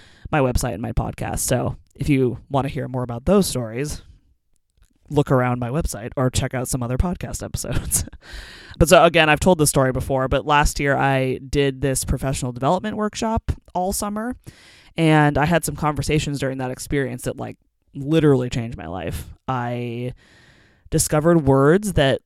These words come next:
like, when put together felt like my true gender identity, which I had not really experienced before. Cisgender just never felt right to me, and yes, like, I knew I felt like a female, but that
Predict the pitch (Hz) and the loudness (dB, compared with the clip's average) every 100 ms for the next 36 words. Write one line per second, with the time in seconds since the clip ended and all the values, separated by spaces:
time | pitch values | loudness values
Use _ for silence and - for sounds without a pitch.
0 | - - 107 135 143 139 - 160 - 160 | -12 -12 -8 -4 -2 0 2 0 0 -4
1 | 135 127 151 165 - 143 143 143 131 - | -2 -2 0 0 2 2 2 0 0 -2
2 | - - - - 135 135 - 147 135 135 | -4 -4 -8 0 0 0 0 2 4 2
3 | 127 127 123 123 120 127 - 139 147 127 | 0 -2 -4 -6 -6 -6 -2 -2 -2 -4
4 | 135 131 127 123 - 131 123 117 - - | -2 2 2 0 -4 -4 -4 -4 -6 -6
5 | 113 101 104 - 120 101 85 - - _ | -6 -8 -12 -12 -10 -8 -8 -12 -16 _
6 | _ _ - - 185 - 165 151 139 - | _ _ -4 2 2 4 2 2 0 -2
7 | 135 131 123 117 143 180 - 190 190 196 | -2 -2 -4 -4 -2 -2 -4 -8 -8 -10
8 | - 151 139 135 127 123 123 123 - _ | -6 -4 -2 -2 -4 -6 -8 -8 -10 _
9 | _ _ _ - 151 165 196 - 160 147 | _ _ _ -12 -2 0 0 0 0 0
10 | 151 180 196 185 160 135 135 - 170 185 | 0 2 4 2 -2 -4 -6 -4 -4 -4
11 | 196 208 160 127 117 131 127 | -4 -2 0 0 0 -2 -2